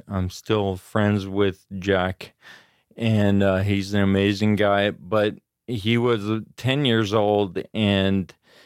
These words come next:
I pulled, we pulled into a time station, and like you said, it was day eight, and I was tired, sore, and crabby. And, uh, immediately I saw this boy, Jack, and I started feeling sorry for him.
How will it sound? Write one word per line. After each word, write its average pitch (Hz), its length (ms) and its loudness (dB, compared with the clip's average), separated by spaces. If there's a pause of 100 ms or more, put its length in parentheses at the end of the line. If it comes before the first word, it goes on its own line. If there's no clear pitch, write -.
(520)
I 123 140 0
pulled, 123 380 -2
we 123 180 0
pulled 135 360 -2
into 123 360 0
a 113 60 0
time 104 380 -2
station, 95 920 -2
and 95 580 -2
like 101 280 -2
you 104 100 0
said, 110 260 -2
it 110 40 0
was 101 260 -2
day 104 320 0
eight, 104 340 -2
and - 80 -10
I 104 120 2
was 104 200 -2
tired, 104 480 -2
sore, 117 360 0
and 107 140 -2
crabby. 107 640 -2 (560)
And, 107 400 2
uh, 104 300 0
immediately 127 680 0
I 117 180 2
saw 123 320 0
this 107 240 -4
boy, 113 220 0
Jack, 107 580 -2
and 98 140 -2
I 98 120 -2
started 107 440 -2
feeling 110 400 0
sorry 131 380 -2
for 101 300 0
him. 95 420 -4